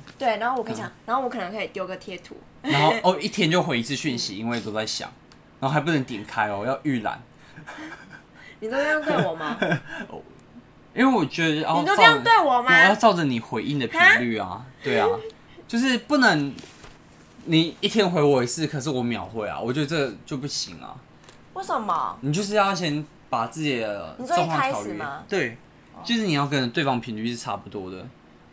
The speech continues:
Speaker 2: 那其他时间你就也不要一直想，哎，对方回我讯息了没？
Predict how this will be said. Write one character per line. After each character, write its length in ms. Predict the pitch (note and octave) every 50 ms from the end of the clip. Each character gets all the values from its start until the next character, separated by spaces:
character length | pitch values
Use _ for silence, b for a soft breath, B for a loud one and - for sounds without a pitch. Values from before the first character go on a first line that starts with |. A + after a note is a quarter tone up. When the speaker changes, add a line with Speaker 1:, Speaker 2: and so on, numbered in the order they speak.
| -
Speaker 2:
那 100 | - A3
其 140 | G#3+ - G3
他 160 | F#3 F3+ F3+
时 140 | F3 - D#3
间 120 | D3+ D#3 D3
你 60 | C#3
就 80 | F3+
也 140 | F#3 E3 C#3
不 100 | A#2 C3
要 100 | C3 D3
一 220 | D3 D#3+ - E3+ E3
直 40 |
想， 140 | D3+ C#3+ D#3
哎， 140 | - F3 F#3
对 80 | F#3 F#3+
方 160 | F3 E3+ D#3
回 160 | C#3+ D#3+ B2+
我 100 | A#2 A2+
讯 180 | A2+ D3+ D3+ C#3+
息 200 | - - B2 G#2
了 100 | G#2 G#2
没？ 260 | G2+ F2+ D#2 -